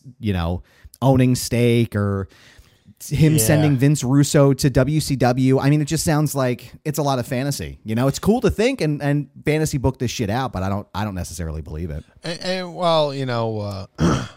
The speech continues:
Speaker 2: <clears throat> everybody's, you know, touting the ratings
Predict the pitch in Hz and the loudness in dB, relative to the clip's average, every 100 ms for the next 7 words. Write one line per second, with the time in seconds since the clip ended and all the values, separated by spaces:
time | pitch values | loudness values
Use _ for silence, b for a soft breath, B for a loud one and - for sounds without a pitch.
0 | B B B B B B _ _ _ _ | B B B B B B _ _ _ _
1 | _ _ - 123 127 113 107 98 - - | _ _ -2 0 2 0 -2 -6 -12 -12
2 | 101 92 - 110 107 104 101 95 92 95 | -10 -10 -8 -6 -4 -4 -6 -6 -6 -6
3 | 101 98 87 87 - | -6 -6 -8 -10 -14